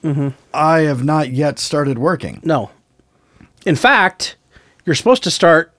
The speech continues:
Speaker 2: Tomorrow.
Speaker 1: tomorrow, but you're still missing some crucial information.
Speaker 2: Like the app.
Speaker 1: <laughs>
Speaker 2: I need
Speaker 1: Because
Speaker 2: to, I need to have an app
Speaker 1: Mm.
Speaker 2: on my phone
Speaker 1: Yeah.
Speaker 2: that tells me what the manifest is, so
Speaker 1: Yeah.
Speaker 2: when I scan packages,
Speaker 1: Yeah.
Speaker 2: I know where to deliver them.
Speaker 1: Right,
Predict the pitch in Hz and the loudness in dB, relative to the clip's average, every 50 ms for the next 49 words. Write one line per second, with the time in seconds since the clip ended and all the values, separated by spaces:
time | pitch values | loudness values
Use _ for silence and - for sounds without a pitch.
0 | _ _ _ - 139 135 151 165 143 95 - 151 170 220 262 226 156 143 139 135 | _ _ _ -8 -4 -2 0 0 0 0 0 2 4 4 4 4 4 2 2 0
1 | 139 135 - - 160 170 160 160 160 151 135 - - 180 165 170 170 - - 165 | -2 -2 -2 -2 -2 -2 0 0 0 0 0 0 0 2 2 2 2 2 0 0
2 | 143 - 147 127 - - - 220 - - 156 147 139 - 135 139 147 135 131 - | 0 0 -2 -2 -2 -2 -4 -4 -2 -2 -2 -4 -2 -2 -4 -2 -2 -4 -4 -6
3 | 95 87 - 143 143 135 - 139 139 139 156 135 80 - - - - - - - | -10 -6 -4 -4 -4 -2 -2 -2 -2 0 0 -2 -4 -4 -8 -10 -10 -8 -8 -8
4 | - - - - - - - - - - - - - - - 330 320 - 320 339 | -6 -6 -8 -10 -10 -10 -8 -8 -2 0 0 2 2 2 2 2 2 2 2 2
5 | 339 - 277 302 339 294 - 262 285 277 240 247 262 262 240 - - - - - | 2 2 2 2 2 2 0 2 0 2 2 2 2 0 0 -2 -4 -14 -16 -14
6 | - - - - - 170 - - 208 240 226 190 214 196 175 170 190 208 220 214 | -12 -12 -8 0 2 4 6 6 6 6 6 6 6 4 4 4 4 2 2 2
7 | 196 196 190 190 175 175 175 180 - 139 135 139 165 156 147 135 - - 208 220 | 4 4 4 4 4 2 4 4 4 4 4 2 2 2 0 0 0 2 2 4
8 | 190 165 151 156 147 151 147 143 104 - - 165 170 170 147 170 165 160 160 - | 4 4 4 2 2 2 0 -2 -2 -2 2 2 2 2 2 0 0 0 0 0
9 | 151 131 135 151 180 190 175 - 151 135 123 117 - - 123 123 127 135 135 - | 0 -2 0 0 0 -2 -2 -2 -2 -2 -2 -4 -6 -4 -4 -2 -2 -2 0 0
10 | 151 151 143 143 139 135 127 - - - 160 156 160 143 127 107 143 170 185 190 | 0 2 2 0 0 -2 -2 -4 -4 -4 -2 -2 0 -2 -2 0 0 0 0 0
11 | - 156 117 110 107 110 120 123 - - - - 156 120 - - - 127 139 147 | -2 -6 -6 -6 -6 -6 -8 -8 -12 -12 -4 -2 -2 -2 -4 -8 -6 -4 0 2
12 | 156 160 151 147 156 156 160 143 - 147 131 120 139 175 226 196 160 135 160 143 | 2 2 2 2 2 0 0 -2 -4 -6 -4 -4 -2 -2 0 0 0 0 0 -2
13 | 123 110 - | -2 -4 -8